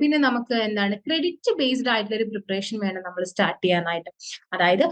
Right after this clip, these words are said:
കൂടുതൽ ക്രെഡിറ്റ് വരുന്ന സബ്ജക്ട്സ് like എം എച്ച് ഐ വൺ സീറോ വൺ Ancient and Medieval Societies, എം എച്ച് ഐ വൺ സീറോ ഫോർ Political Structure in In-, ഏ, in India Through Ages.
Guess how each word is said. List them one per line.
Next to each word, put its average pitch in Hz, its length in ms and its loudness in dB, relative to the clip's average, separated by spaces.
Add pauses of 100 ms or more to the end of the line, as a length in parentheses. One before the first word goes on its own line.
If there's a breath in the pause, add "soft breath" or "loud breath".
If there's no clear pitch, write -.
(160)
കൂടുതൽ 359 540 8
ക്രെഡിറ്റ് 277 360 6
വരുന്ന 208 320 6
സബ്ജക്ട്സ് 190 540 -2
like 196 260 2
എം 208 200 4
എച്ച് 202 160 2
ഐ 214 60 4
വൺ 196 180 2
സീറോ 196 360 0
വൺ 190 100 -2
Ancient 196 480 -6
and 202 140 4
Medieval 202 280 2
Societies, 202 560 -2 (320 loud breath)
എം 220 160 2
എച്ച് 233 140 2
ഐ 233 80 8
വൺ 208 180 4
സീറോ 202 260 4 (120)
ഫോർ 196 180 0
Political 214 520 -2
Structure 208 440 -4
in 208 60 2
In-, 202 300 2 (540 loud breath)
ഏ, 196 200 2 (380)
in 214 60 0
India 214 520 0
Through 226 180 2 (140)
Ages. 208 420 0